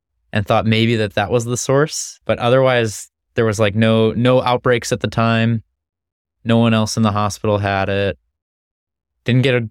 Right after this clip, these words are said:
a real good answer for, you know, why he developed it, but I think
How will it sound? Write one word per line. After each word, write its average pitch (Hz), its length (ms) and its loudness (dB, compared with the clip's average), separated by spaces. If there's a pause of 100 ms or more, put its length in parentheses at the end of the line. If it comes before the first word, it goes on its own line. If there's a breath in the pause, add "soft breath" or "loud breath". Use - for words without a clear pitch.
(100)
a 120 100 0
real 117 220 2
good 110 240 -2
answer 104 480 0
for, 95 600 0
you - 80 -4
know, 92 120 -2
why 92 260 -2
he 104 120 -4
developed 101 460 -2
it, 107 240 0
but 90 220 -2 (760)
I 95 60 -4
think 92 360 -4